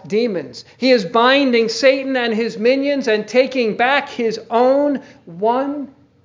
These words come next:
person at a time. It is the same thing that still happens today in holy baptism. For there, in that water, combined with the word of God,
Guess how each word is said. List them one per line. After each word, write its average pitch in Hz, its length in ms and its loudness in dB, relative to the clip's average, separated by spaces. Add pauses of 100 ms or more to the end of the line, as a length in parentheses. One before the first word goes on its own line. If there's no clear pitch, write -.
person 202 680 -6 (420)
at 156 160 -6
a 156 60 -6
time. 143 360 -16 (2000)
It 196 100 2
is 208 120 4
the 196 60 -4
same 220 300 0
thing 226 300 0
that 220 120 2
still 220 180 2
happens 226 440 0
today 247 600 2 (100)
in 240 120 0
holy 254 340 0
baptism. 143 760 -10 (840)
For 240 200 6
there, 269 640 4
in 240 280 4
that 254 360 0
water, 233 480 2
combined 240 720 -2
with 247 160 -2
the 254 80 4
word 240 340 4
of 247 160 -2
God, 214 480 -4